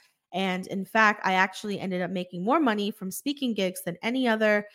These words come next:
marketing tactic. And by the way, if you're looking to get more speaking opportunities and you need to up your content, so when someone finds you on social media, they're like, "Yes, I want this person to speak at my event," s-, go ahead and get on my calendar, chrissy ferreira dot com, because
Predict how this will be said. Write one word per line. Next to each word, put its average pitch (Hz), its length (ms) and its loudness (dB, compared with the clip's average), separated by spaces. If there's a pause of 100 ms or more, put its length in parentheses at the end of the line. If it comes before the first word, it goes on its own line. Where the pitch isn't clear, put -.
(340)
marketing 202 460 0
tactic. - 480 -2
And 190 140 -4
by 208 160 6
the 196 140 0
way, 190 280 2
if 175 160 -4
you're 180 140 -2
looking 214 560 -2
to 180 360 -8
get - 180 -6
more 170 340 -4
speaking 262 380 -2
opportunities 202 720 -2
and 170 100 -6
you 170 80 -6
need 190 180 -6
to - 200 -6
up 185 200 -2
your 180 120 -4
content, 190 600 -2
so 185 140 -8
when 175 140 -6
someone 180 280 -6
finds 185 280 -2
you 180 60 -2
on 170 120 -2
social 185 320 -8
media, 214 400 2 (260)
they're 208 100 0
like, 180 220 0
"Yes, 190 340 2
I 190 60 -2
want 190 160 -2
this 185 140 -6
person 196 260 -4
to 175 40 -6
speak - 220 -6
at 185 80 -2
my 190 140 2
event," 180 320 0 (420)
s-, - 200 -14 (360)
go 247 120 8
ahead 294 140 8
and 339 80 2
get 320 120 4
on 302 40 2
my 240 120 4
calendar, 185 480 0
chrissy 233 300 -2
ferreira 202 340 2
dot 180 240 0
com, 180 260 -2
because 175 340 -4